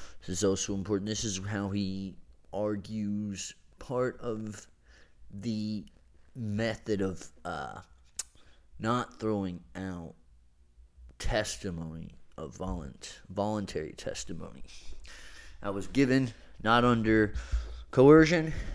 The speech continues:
and that's why he believes, and this is the statement of the prosecutor, that, uh, the actual testimony should be admissible to the court.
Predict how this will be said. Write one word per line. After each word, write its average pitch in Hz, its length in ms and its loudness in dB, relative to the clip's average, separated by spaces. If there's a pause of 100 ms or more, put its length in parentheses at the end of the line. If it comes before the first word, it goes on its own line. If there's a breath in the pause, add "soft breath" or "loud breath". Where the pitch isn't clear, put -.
(120 loud breath)
and 98 160 0
that's 101 320 -2
why 98 360 0
he 101 220 -6
believes, 92 840 -2
and 92 180 6
this 98 200 4
is 92 120 0
the - 100 0
statement 92 480 2
of 92 120 8
the - 80 2
prosecutor, 120 1080 4 (1700 loud breath)
that, 104 320 6 (560 soft breath)
uh, 98 300 2 (560)
the 101 280 6 (1300)
actual 110 540 2
testimony 92 960 2
should 85 340 -2
be 90 280 -2
admissible 90 760 -2
to - 160 -10
the - 120 -8
court. - 360 -12